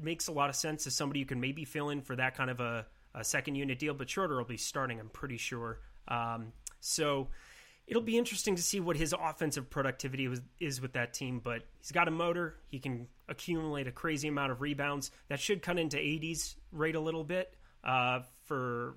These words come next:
for going forward. So that's gonna be something also to be paying attention to early on. But you gotta have interest there. I mean, he's still underpriced, I think, at fifty-three hundred if he's gonna be playing more minutes. He was playing, uh,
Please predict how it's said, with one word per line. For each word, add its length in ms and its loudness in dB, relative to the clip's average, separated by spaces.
for 120 -6
going 280 0
forward. 340 -4
So 120 -4
that's 200 0
gonna 120 -4
be 100 -2
something 300 -2
also 280 0
to 220 2
be 120 -2
paying 240 0
attention 340 -4
to 180 -4
early 220 0
on. 240 0
But 280 2
you 120 -2
gotta 240 6
have 220 4
interest 400 0
there. 280 0
I 40 -8
mean, 140 -4
he's 140 -2
still 340 2
underpriced, 600 0
I 60 0
think, 200 -4
at 80 -6
fifty-three 480 -6
hundred 320 -2
if 80 -10
he's 140 -4
gonna 140 -4
be 120 -4
playing 240 -2
more 180 0
minutes. 300 -2
He 80 -2
was 100 -2
playing, 400 2
uh, 240 0